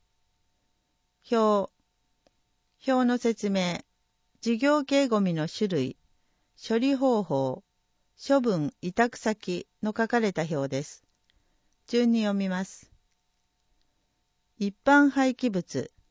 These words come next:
生ゴミ、紙くずなど産業廃棄物以外のもの。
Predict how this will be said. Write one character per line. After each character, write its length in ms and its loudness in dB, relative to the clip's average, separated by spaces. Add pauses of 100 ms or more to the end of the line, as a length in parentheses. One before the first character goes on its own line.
(360)
生 320 6
ゴ 160 0
ミ、 280 -2
紙 300 2
く 140 0
ず 100 -2
な 160 0
ど 260 -2 (240)
産 360 4
業 240 4
廃 240 0
棄 140 0
物 240 -2
以 100 0
外 220 2
の 120 0
も 140 -2
の。 200 -4